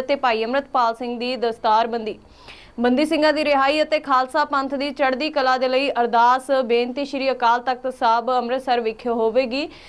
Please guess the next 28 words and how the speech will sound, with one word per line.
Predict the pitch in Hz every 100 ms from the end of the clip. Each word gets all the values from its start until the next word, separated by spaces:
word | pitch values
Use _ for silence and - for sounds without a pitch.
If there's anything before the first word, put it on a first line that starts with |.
| - - -
ਸਮੂਹ | 277 311 359 370
ਪੰਜਾਬ | 370 285 226 262 277
ਵਾਸੀਆਂ | 269 277 302 285
ਨੂੰ | 277
ਹਾਜ਼ਰੀ | 247 240 277
ਭਰਨ | 277 254 247
ਦੀ | 240
ਜਿਹੜੀ | 240
ਕਿ | 247 247
ਬੇਨਤੀ | 214 240 247 277
ਕੀਤੀ | 277 285 269
ਗਈ | 277
ਹੈ। | 311 339
ਦੱਸ | 240 240
ਦਈਏ | 277 277
ਕਿ | 277
ਵਾਰਿਸ | 220 240 285 -
ਪੰਜਾਬ | 269 240 233 226
ਦੀ | 240
ਜਥੇਬੰਦੀ | 240 254 240 254
ਦੇ | 240
ਵੱਲੋਂ | 240 247 247
ਇਹ | 240
ਵੱਡਾ | 220 240 247 220
ਐਲਾਨ | 226 226 269
ਕੀਤਾ | 269 262 262
ਗਿਆ | 254
ਹੈ। | 262